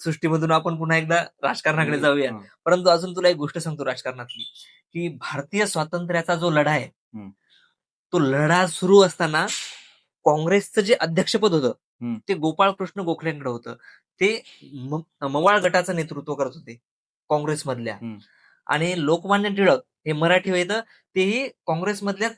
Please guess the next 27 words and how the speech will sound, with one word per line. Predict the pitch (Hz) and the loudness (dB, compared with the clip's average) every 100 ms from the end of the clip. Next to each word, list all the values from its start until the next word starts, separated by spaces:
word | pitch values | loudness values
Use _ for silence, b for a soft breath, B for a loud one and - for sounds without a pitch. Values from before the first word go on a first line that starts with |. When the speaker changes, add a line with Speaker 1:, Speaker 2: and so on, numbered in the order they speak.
| _ 135 | _ -6
Speaker 1:
जहाल | 123 180 | -2 0
Speaker 2:
जहाल. | 214 196 | 2 4
Speaker 1:
गटाचं | 196 196 180 | 2 0 -4
नेतृत्व | 175 165 160 151 | -4 -6 -8 -6
करत | 147 131 | -6 -6
होते. | 139 123 | -8 -10
म्हणजे | 135 151 | -6 -4
मवाळ | 143 147 160 | 0 2 2
गटाचं | 165 175 185 185 | 2 -2 -2 -4
नेतृत्व | 180 185 185 202 | -6 -8 -6 -4
गोपाळकृष्ण | 165 165 175 170 170 180 | -4 0 0 0 -12 -10
गोखले | 170 170 180 | -8 -6 -6
यांच्या | 170 170 180 | -8 -8 -10
रूपानं | 175 180 | -6 -6
महाराष्ट्रात | 175 170 175 - 185 | -4 -4 -4 -8 -8
होतं, | 185 240 - b b b 131 | -6 -6 -8 b b b -6
जहाल | 139 160 | -4 -2
गटांचं | 170 175 185 180 190 | -2 0 -2 -2 -6
नेतृत्व | 185 196 180 190 | -6 -8 -8 -8
सुद्धा, | 196 175 208 247 B B B _ | -6 -2 0 0 B B B _
अम, | 151 151 147 147 147 156 _ _ | -4 -2 -2 -4 -10 -16 _ _
आपल्या | - 131 135 | -4 0 2
लोकमान्य | 135 160 170 175 175 | 2 0 0 -2 0
टिळकांच्या | 175 175 170 170 | -2 0 0 -2
रूपानं | 170 175 202 | -2 -2 -2
महाराष्ट्रात | 190 175 170 180 | 0 0 -2 -4
होतं. | 165 147 131 | -4 -2 -4